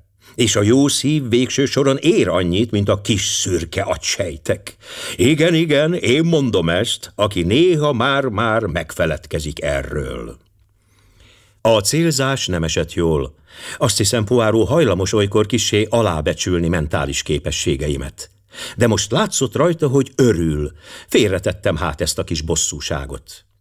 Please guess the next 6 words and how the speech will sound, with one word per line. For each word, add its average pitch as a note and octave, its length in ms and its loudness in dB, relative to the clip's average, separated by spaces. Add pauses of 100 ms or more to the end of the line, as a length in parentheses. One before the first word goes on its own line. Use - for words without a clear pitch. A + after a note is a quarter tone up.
(380)
"Akkor A#3+ 360 2
hát F3+ 200 2
ezt C3+ 200 0
megbeszéltük", F2+ 840 -4 (360)
mondtam A2 320 2
sietősen. C#2 920 -6